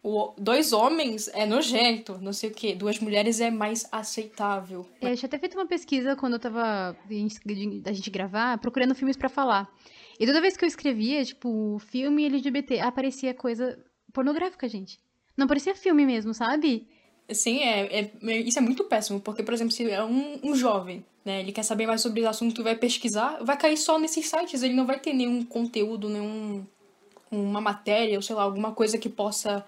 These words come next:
Speaker 1: ajudar ele a entender ou conhecer melhor. Ele cai, só cai, só aparece link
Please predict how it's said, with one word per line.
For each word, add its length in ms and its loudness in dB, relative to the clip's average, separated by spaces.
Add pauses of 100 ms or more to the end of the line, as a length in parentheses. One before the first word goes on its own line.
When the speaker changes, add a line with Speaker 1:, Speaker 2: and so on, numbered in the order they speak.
(180)
Speaker 1:
ajudar 460 2
ele 100 2
a 60 2
entender 680 -2
ou 100 -2
conhecer 460 -6
melhor. 320 -4 (320)
Ele 140 2
cai, 380 2
só 180 0
cai, 340 8
só 160 -2
aparece 460 0
link 480 -2